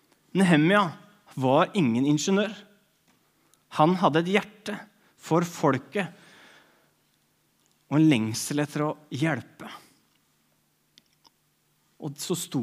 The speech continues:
de side om side med et felles mål. Og selv om ikke vi er noen superhelter,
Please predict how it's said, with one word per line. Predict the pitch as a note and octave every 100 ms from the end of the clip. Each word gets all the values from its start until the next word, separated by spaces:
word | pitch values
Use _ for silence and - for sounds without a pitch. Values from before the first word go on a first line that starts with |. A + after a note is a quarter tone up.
| A#2
de | D3+
side | D3+ - - C#3 A2
om | C#3
side | C#3+ - C3+ G2 G#2+ B2 _ _ _ _ _ _ _ _ A2+
med | A#2+
et | C#3+
felles | - C3 C3+ -
mål. | D#3+ E3+ - _ _ _ _ _ _ _ _ _ _ _ _ _ _ _ _
Og | E3+
selv | E3+ F#3+
om | G3+
ikke | F#3+ G#3
vi | D#3+ C#3+
er | D#3+
noen | G3
superhelter, | F#3+ - D#3 D3 F3 D#3+ A3+ F#3+